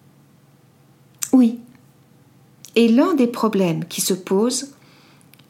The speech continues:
est qu'une importante majorité des dirigeants politiques, quelle que soit leur conviction de l'extrême droite à l'extrême gauche en passant par le centre, une grande majorité d'entre eux n'a pas pour motivation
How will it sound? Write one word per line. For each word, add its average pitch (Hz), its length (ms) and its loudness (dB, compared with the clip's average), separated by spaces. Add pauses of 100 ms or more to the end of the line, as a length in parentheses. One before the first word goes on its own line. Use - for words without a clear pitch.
est 233 120 4
qu'une 233 240 2
importante 269 580 0
majorité 202 520 0
des 180 100 2
dirigeants 196 480 -2
politiques, 185 680 -6 (640)
quelle 277 280 2
que 202 120 -4
soit 240 260 -2
leur 185 180 -4
conviction 175 540 -4
de 147 80 -2
l'extrême 160 480 -4
droite 185 320 -2
à 175 60 -2
l'extrême 165 500 -4
gauche 202 180 -2
en 180 80 -4
passant 196 340 -2
par 180 160 2
le 165 80 2
centre, 214 460 -4 (1400)
une 220 160 4
grande 254 400 -2
majorité 170 540 -4
d'entre 160 340 -10
eux 170 80 -10 (560)
n'a 202 160 -2
pas 196 340 -4
pour 156 180 -6
motivation 165 800 -4